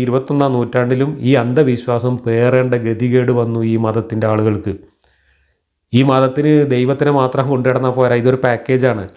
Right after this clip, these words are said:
ഒരു ഭാണ്ഡക്കെട്ടാണ്. ആ ഭാണ്ഡക്കെട്ടിൽ ഇതുപോലുള്ള ആറാം നൂറ്റാണ്ടിലെ സകല അന്ധവിശ്വാസങ്ങളും ഉണ്ട്. അതുകൊണ്ട് ആ പാക്കേജിനെ മൊത്തം സംരക്ഷിക്കാതെ ഈ മതത്തെ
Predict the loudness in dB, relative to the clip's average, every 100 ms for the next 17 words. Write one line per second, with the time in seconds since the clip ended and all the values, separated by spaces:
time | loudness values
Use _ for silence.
0 | _ _ _ 0 2 4 2 0 -2 -2
1 | -2 -2 -4 -4 0 0 0 -2 -2 -2
2 | -2 -2 -2 0 2 4 2 0 -4 -14
3 | -14 -2 0 2 0 -2 -2 -2 -2 -4
4 | 0 0 2 2 2 0 -2 -2 -2 -2
5 | -4 -4 -4 -6 -10 -16 _ _ _ _
6 | _ _ 2 4 4 2 0 0 0 -2
7 | 2 0 2 0 -2 0 -2 0 -2 -2
8 | -4 -4 -2 0 2 2 2 0 0 -2